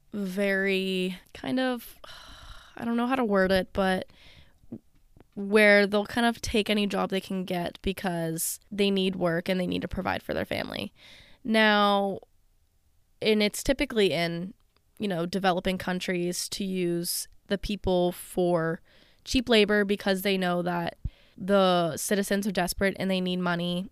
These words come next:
and they'll take whatever they can get. So these giant corporations like Shein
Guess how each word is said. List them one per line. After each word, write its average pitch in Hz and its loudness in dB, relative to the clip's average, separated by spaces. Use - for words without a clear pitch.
and 196 0
they'll 185 2
take 185 -4
whatever 180 -2
they - -6
can 185 -8
get. 185 0
So 175 -2
these 202 -4
giant 202 0
corporations 190 -4
like 196 0
Shein 170 -2